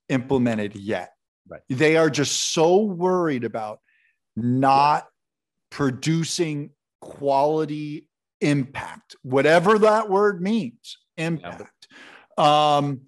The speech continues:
Speaker 1: that
Speaker 2: Sure.
Speaker 1: I wonder if throwing a couple beers back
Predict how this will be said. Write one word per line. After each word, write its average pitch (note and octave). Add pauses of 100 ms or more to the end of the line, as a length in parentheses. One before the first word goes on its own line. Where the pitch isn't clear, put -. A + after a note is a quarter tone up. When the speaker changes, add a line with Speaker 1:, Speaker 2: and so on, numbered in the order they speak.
(120)
Speaker 1:
that F3+
Speaker 2:
Sure. -
Speaker 1:
I F#3+
wonder G#3+
if F3 (1200)
throwing E3
a E3
couple D#3
beers C#3+
back A2+